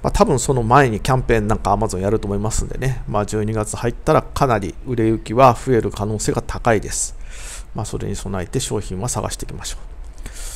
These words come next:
それとね、えー、輸送の遅れとか納品受付の遅れってのはもう、もうこれしょうがないんで、オーストラリアの場合ね、あの、スケジュール通り進むってのはありえないんで、まあ、売れてる商品は在庫切れを起こさないようにね、えー、早め早めに補充していってください。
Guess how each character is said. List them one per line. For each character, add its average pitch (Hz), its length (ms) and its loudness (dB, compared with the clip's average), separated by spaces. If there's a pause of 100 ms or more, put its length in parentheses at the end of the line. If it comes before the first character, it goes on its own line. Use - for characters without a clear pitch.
(140)
そ - 80 -4
れ 147 80 -4
と 139 120 -4
ね、 147 280 -2
え 80 680 -6
ー、 107 40 -6
輸 123 100 0
送 156 240 2
の 156 160 2
遅 143 160 -4
れ 151 100 6
と - 120 -2
か 101 180 2
納 120 220 0
品 135 260 -2
受 131 140 -2
付 - 240 0
の 117 80 0
遅 - 160 -4
れ 123 60 -2
っ - 20 -2
て - 160 -2
の - 80 0
は 90 40 -2
も 92 140 -4
う、 67 60 -8
も 107 300 -6
う - 20 -6
こ - 140 -6
れ 104 40 -2
し - 300 0
ょ 139 60 6
う - 20 4
が 151 100 6
な 170 100 4
い 127 60 0
ん 104 40 -4
で、 101 60 -2
オ 104 60 2
ー 123 60 0
ス - 80 -6
ト 123 80 0
ラ 131 80 6
リ 131 80 6
ア 120 60 2
の 101 40 -2
場 82 140 -4
合 - 60 -6
ね、 117 260 -4 (100)
あ 107 100 -4
の、 104 280 -6
ス - 400 -6
ケ 143 100 4
ジ 139 140 2
ュ - 0 -
ー 151 100 2
ル - 0 -
通 156 140 4
り 123 120 -2
進 - 280 -4
む 135 80 -2
っ - 20 -12
て 104 140 0
の 92 80 0
は 85 80 -2
あ - 20 -2
り 98 80 0
え 123 60 2
な 110 120 0
い 69 60 -6
ん 60 60 -8
で、 - 100 -10 (560)
ま - 260 2
あ、 - 60 -14 (240)
売 135 80 4
れ 139 80 10
て 143 100 6
る 135 60 6
商 139 220 2
品 131 160 -2
は 98 80 0
在 120 200 4
庫 123 120 -2
切 123 80 -2
れ 120 80 4
を 110 40 4
起 - 60 -8
こ 127 60 -2
さ 143 120 0
な 135 120 4
い - 20 6
よ 117 60 2
う - 40 -2
に - 80 -8
ね、 131 280 -2
え 104 100 -2
ー、 95 40 -2
早 113 200 -2
め 110 140 -2
早 113 160 -2
め 135 100 -2
に 147 60 0
補 123 160 -2
充 92 120 -4
し - 80 -6
て - 60 -6
い - 60 -6
っ - 20 -12
て - 80 -12
く - 80 -10
だ - 80 -8
さ - 80 -6
い。 - 80 -10